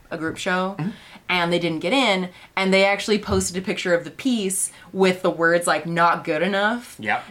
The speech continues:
Speaker 1: in the phrase, and then they, they talked about the experience, uh, kinda like what we're talking about, where it's like, oh, 'cause they, they make work that's kind of, that could be considered, like, kind of, like, within the horror genre. And so they're essentially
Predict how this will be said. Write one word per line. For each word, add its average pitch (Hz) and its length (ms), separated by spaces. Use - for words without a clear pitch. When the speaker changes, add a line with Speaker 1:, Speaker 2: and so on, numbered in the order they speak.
Speaker 1:
in 196 280
the 175 80
phrase, 190 400
and 220 160
then 208 100
they, 190 240
they 180 160
talked 214 400
about 160 540
the 180 320
experience, 185 880
uh, - 40
kinda 185 280
like 233 140
what 233 120
we're 294 100
talking 208 340
about, 160 240
where 175 120
it's 170 160
like, 175 260
oh, 196 380
'cause 196 160
they, 214 120
they 220 160
make 214 280
work 185 320
that's 165 180
kind 175 300
of, 165 140
that 170 120
could 165 140
be 165 140
considered, 160 520
like, 156 100
kind 175 160
of, 160 60
like, 156 140
within 160 160
the 147 80
horror 156 320
genre. 220 520
And 185 240
so 175 300
they're 170 400
essentially 175 720